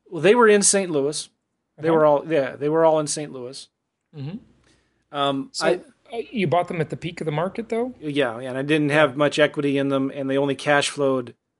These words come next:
Speaker 1: uh, a hundred dollars, two hundred dollars a month.
Speaker 2: Mm-hmm. Yeah. Yeah. So, you know, certainly there is an element of market timing to this, no question about it. Uh, but, you know, if you buy properties that make sense from day one, you'll find that the cash flow is,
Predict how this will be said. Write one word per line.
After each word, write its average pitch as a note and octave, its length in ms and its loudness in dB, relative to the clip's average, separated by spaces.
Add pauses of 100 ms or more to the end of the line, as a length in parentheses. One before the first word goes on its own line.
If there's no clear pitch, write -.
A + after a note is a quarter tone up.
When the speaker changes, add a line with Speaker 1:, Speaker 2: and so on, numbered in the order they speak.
Speaker 1:
uh, B2+ 240 -8 (120)
a B2 160 -12
hundred C#3 300 0
dollars, B2+ 400 -2
two - 180 -6
hundred C3 160 -6
dollars A#2+ 280 -6
a A#2 40 -10
month. A#2 340 -12 (440)
Speaker 2:
Mm-hmm. E3 240 -16 (100)
Yeah. D#3 200 -4 (300)
Yeah. F3+ 140 0
So, E3 320 0
you G#3 100 -2
know, E3+ 100 2
certainly G#3+ 800 -2
there A3 340 2
is A#3+ 220 0
an G3+ 160 -2
element F3 500 0
of C3+ 200 -4
market C3 360 -4
timing C3 580 -6 (340)
to - 120 -16
this, D#3 320 -6
no C#3 120 -6
question C3+ 360 -4
about G#2+ 260 -2
it. G3+ 200 -4 (460)
Uh, C#3+ 240 2
but, D3 400 -2 (240)
you G#3 100 -2
know, F#3 160 2
if F3+ 160 -4
you G3 60 0
buy G3+ 260 0
properties A#3 500 -2
that F3+ 100 -2
make F#3 160 -2
sense G3 240 -4
from E3+ 180 -4
day E3 180 2
one, D#3+ 320 -2
you'll C#3 140 0
find C4 340 -2
that B3 120 -2
the F#3+ 80 -6
cash G3 600 -2
flow C3 320 2
is, A#2+ 240 -4